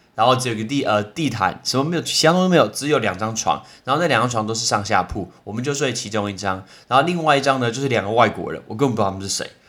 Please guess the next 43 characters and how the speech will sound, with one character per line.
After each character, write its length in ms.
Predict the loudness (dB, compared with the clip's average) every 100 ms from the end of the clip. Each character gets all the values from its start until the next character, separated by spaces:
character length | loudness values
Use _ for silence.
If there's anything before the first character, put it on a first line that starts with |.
| _
我 100 | -6
们 380 | 4 4 4 -6 -14
下 300 | 2 4 4
午 160 | 0
记 180 | -6 -4
得 140 | -2
check 260 | -2 -2 -4
in 60 | -4
的 80 |
时 60 | -4
候， 40 |
他 120 | -2 -2
们 80 |
还 100 | -2
没 140 | -6 -2
来， 260 | -2 -2 -12 _
我 100 | -6
们 120 | 0
晚 160 | 2 2
上 180 | -2 0
看 180 | 0
完 160 | 2 0
《狮 160 | 0 -6
子 120 | -4
王》 180 | -4 -4
的 60 |
歌 180 | -6 -6
剧 100 | -6
回 160 | -2 -2
来 60 |
的 80 | -2
时 60 | -4
候， 60 |
他 120 | -6
们 80 | -6
已 20 |
经 120 | -6 -6
在 40 |
睡 240 | -4 -4
觉 220 | -4 -4 -4
了， 180 | -8 -16 -20 _
然 120 | 0
后 160 | 0